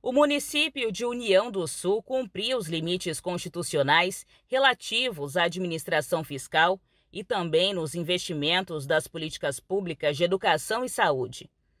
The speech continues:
No julgamento em plenário das contas de governo dessa prefeitura, relativas a dois mil e vinte, não foram detectadas irregularidades nas regras de final de mandato,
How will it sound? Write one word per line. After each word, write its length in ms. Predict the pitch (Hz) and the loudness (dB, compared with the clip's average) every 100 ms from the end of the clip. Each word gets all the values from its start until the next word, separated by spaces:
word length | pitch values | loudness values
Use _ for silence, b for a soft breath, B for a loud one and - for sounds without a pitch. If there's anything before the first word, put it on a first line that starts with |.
| _ _ | _ _
No 100 | 165 | -8
julgamento 580 | 160 190 180 156 170 190 | -2 4 4 2 -2 -4
em 120 | 180 | -4
plenário 580 | 190 180 143 160 190 170 | -2 0 4 6 4 2
das 220 | 143 135 | -2 -2
contas 320 | 165 160 156 | -10 -6 -6
de 80 | 160 | -4
governo 600 | 160 143 151 180 185 147 | -2 -2 2 2 2 0
dessa 400 | 139 190 240 196 | 2 2 2 -6
prefeitura, 680 | 165 165 143 127 175 175 135 _ _ | -6 -6 -6 -8 -4 -2 -2 _ _
relativas 760 | _ 277 269 - 233 262 185 160 | _ 4 4 2 -4 0 0 0
a 60 | |
dois 220 | 160 151 | -2 -2
mil 120 | 147 160 | -2 -6
e 80 | |
vinte, 440 | 139 165 196 - 139 _ _ _ | -4 -4 -6 -8 -18 _ _ _
não 240 | 185 233 277 | -4 -2 -2
foram 420 | - 208 240 185 | 2 2 4 2
detectadas 840 | 160 175 165 _ 165 170 151 143 | 0 -2 -8 _ 4 6 4 -2
irregularidades 1080 | 147 160 156 160 147 135 147 160 165 175 - b b | -2 -6 -4 0 0 0 2 2 2 -4 -8 b b
nas 240 | 220 233 180 | 0 0 0
regras 480 | 175 180 185 202 | 4 4 4 0
de 140 | 185 233 | -2 -6
final 340 | 269 240 151 | -6 0 0
de 80 | 151 | 0
mandato, 580 | 165 180 165 147 135 | -4 -2 2 2 2